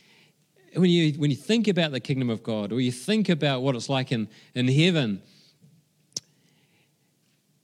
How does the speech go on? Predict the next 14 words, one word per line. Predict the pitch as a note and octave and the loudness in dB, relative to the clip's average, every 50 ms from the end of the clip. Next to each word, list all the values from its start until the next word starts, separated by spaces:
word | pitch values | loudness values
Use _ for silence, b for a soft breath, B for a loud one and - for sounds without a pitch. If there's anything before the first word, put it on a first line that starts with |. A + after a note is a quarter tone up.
| _ _ _ _ _ _ _ _ _ _ _ _ _ _ _ _ _ _ _ _ _ _ _ _ _ | _ _ _ _ _ _ _ _ _ _ _ _ _ _ _ _ _ _ _ _ _ _ _ _ _
is | - C#3+ D3+ C3+ B2+ | -2 0 0 0 0
there | D#3 D#3+ D#3 | -2 -2 -2
gonna | C#3 D#3 D3 D3 C#3+ | -2 -2 -2 -2 -2
be, | C3 C3+ C#3+ C3+ C3+ C3+ C3 B2+ B2 A#2+ A#2 B2 - - | -2 -2 -2 -2 0 0 0 0 0 0 -2 -4 -6 -8
you | A#2+ | -6
know, | B2 C#3 | -4 -2
is | C#3+ C#3+ B2+ | -2 -2 0
there, | D3+ D3 D3+ | 0 0 0
will | E3 C#3+ D#3 | 2 0 0
there | D#3+ D#3 | 0 2
be | C3+ D#3+ D#3 | 0 0 -2
people | - - E3 E3+ E3 E3+ D#3+ E3+ | 0 0 -2 -2 0 -2 -2 0
in | F3 D#3+ | 0 0
need? | D#3+ F#3+ A3+ F#3 G#2+ - - D3 | 0 0 0 0 -2 -4 -6 -10